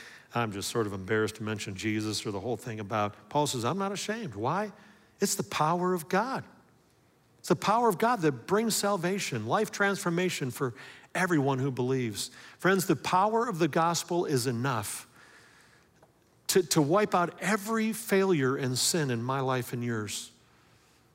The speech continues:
The power of the gospel is enough to give us victory over every hurtful habit and addiction in our lives. I've seen it happen in, in my thirty-one years as a pastor, that I've seen people who went from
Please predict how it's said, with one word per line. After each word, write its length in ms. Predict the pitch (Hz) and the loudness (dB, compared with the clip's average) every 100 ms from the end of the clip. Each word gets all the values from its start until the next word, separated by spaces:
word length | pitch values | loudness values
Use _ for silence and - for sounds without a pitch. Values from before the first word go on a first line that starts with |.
| _ | _
The 100 | - | -2
power 460 | - 202 214 233 233 | 2 4 6 6 6
of 100 | 180 | 4
the 80 | 175 | 2
gospel 460 | 196 196 185 196 | 4 2 2 2
is 100 | 160 | 2
enough 300 | 165 175 175 | 2 2 0
to 100 | - | -2
give 240 | 127 190 165 | 2 4 4
us 140 | - | 0
victory 640 | 127 190 - 151 123 120 | 2 0 2 -2 0 0
over 440 | 143 156 139 143 - | 2 2 4 2 2
every 380 | 170 185 196 165 | -2 2 0 2
hurtful 440 | 175 180 - 156 | 2 2 2 0
habit 300 | 151 170 139 | 2 0 -2
and 120 | 127 | -4
addiction 440 | 113 143 143 - 120 | -2 -2 -4 -6 -8
in 80 | |
our 140 | 117 113 | -6 -4
lives. 460 | 117 117 107 - - - - - - _ | -4 -4 -8 -14 -18 -20 -20 -20 -20 _
I've 200 | 190 220 | 0 2
seen 220 | 190 233 226 | 2 4 4
it 100 | 170 | 4
happen 420 | 165 214 - 160 | 4 4 2 0
in, 280 | 160 156 156 | 0 0 0
in 180 | 147 | 0
my 220 | 147 143 135 | 2 2 0
thirty-one 580 | - 185 196 180 175 | 2 4 4 4 2
years 240 | 165 165 143 | 4 2 2
as 120 | 127 | -2
a 40 | 139 | -2
pastor, 500 | 165 160 160 135 123 | 0 0 0 0 2
that 180 | 131 127 - - - - | 0 -2 -14 -16 -8 -2
I've 220 | 208 220 | 0 0
seen 240 | 226 196 | 2 0
people 460 | - 220 220 - 151 | 0 -2 0 4 6
who 120 | 160 | 6
went 280 | 160 170 160 | 6 4 2
from 360 | 165 143 147 | 2 2 -2